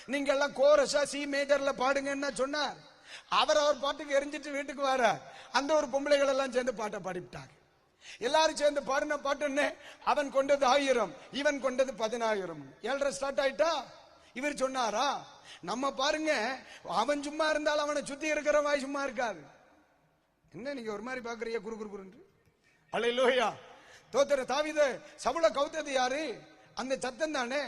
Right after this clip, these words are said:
தோத்திரம். மோ-, பா-, பா-, பா-, தாவீது பாட சொன்னாரான்னு? பாட சொல்லலையே. அதனால தான் சொல்றேன், அவசியம் இல்லாம சுத்தி இருக்கிற பலரும் பாடுவான். எல்லா பாட்டுக்கும் மியூசிக் வாசிக்க பேரப்படாது,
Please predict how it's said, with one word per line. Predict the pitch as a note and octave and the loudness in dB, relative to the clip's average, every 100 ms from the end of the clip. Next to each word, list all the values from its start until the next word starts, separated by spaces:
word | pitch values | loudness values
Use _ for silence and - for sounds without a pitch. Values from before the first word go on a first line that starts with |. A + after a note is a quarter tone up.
| G3 - - - _ _ | -8 -18 -20 -20 _ _
தோத்திரம். | A#3+ B3+ A3+ F3+ C#3+ - - _ | -2 0 -2 -2 -8 -20 -20 _
மோ-, | G#3+ A#3 | -6 0
பா-, | A#3+ C4+ | 0 2
பா-, | B3 A#3 | -2 0
பா-, | A#3 G#3+ | 0 0
தாவீது | - B3+ D4+ C#4+ C4+ | 0 0 0 -4 -2
பாட | A#3 D4 | 2 2
சொன்னாரான்னு? | A3+ B3 G#3+ G#3 D#4 F4 - B2+ - _ _ - | 0 -2 -2 0 -2 -4 -12 -18 -20 _ _ 0
பாட | D4 D#4 | 0 2
சொல்லலையே. | D4 D4+ D#4 D4 C#4 F#3 - - | 2 2 2 4 4 2 -8 -12
அதனால | F#3+ A#3 C4 C4+ | -10 -6 -4 -2
தான் | C#4+ C4+ | -4 -2
சொல்றேன், | C4+ C4+ B3 E3+ - - | -2 0 0 -2 -14 -6
அவசியம் | G#3 B3+ C4 C4 | -6 -4 -4 -4
இல்லாம | C4 C#4 - | -2 -2 -2
சுத்தி | - A#3+ C#4+ | -6 -6 -6
இருக்கிற | C4+ C#4 | -2 -2
பலரும் | B3+ B3+ C#4+ C#4 | -2 2 2 2
பாடுவான். | C4 C#4 C4 G3+ - - D#3+ | 0 0 0 -2 -6 -18 -6
எல்லா | G#3+ C4 C4+ C#4 C#4+ C#4+ | -4 0 0 2 2 0
பாட்டுக்கும் | B3+ C4+ B3+ B3 C#4 | 0 -4 -4 -8 -6
மியூசிக் | C#4 A3+ | -6 -6
வாசிக்க | C4+ C4 B3 B3 | -4 -4 -2 -2
பேரப்படாது, | B3+ A#3+ A3+ G#3+ | -2 -4 -2 -2